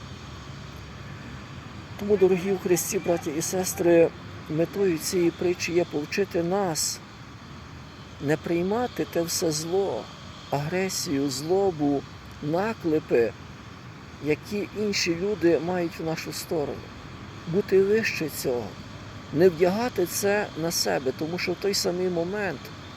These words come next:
коли ми відповідаємо, коли починаємо оправдовуватися, оборонятися, ми немов би приміряємо це до себе. А ми маємо просто ігнорувати це,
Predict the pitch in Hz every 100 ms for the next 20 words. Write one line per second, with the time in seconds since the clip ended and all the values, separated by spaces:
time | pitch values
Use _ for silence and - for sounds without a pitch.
0 | - - - - - - 165 180 185 202
1 | 196 - 143 - 170 151 151 180 196 160
2 | 127 131 - 180 - 190 190 180 190 175
3 | 165 165 156 147 180 190 165 131 - 127
4 | - 143 151 165 175 214 233 156 139 143
5 | - - - - - - - - - -
6 | - 147 175 202 - 170 175 180 190 160
7 | 170 170 170 - - - - - - -
8 | - - 170 180 185 226 214 170 135 139
9 | - 160 143 - - 220 160 - - -
10 | - - - - - 156 175 190 180 170
11 | 160 165 185 196 - 180 160 160 - -
12 | - - 165 165 170 185 180 156 - 107
13 | -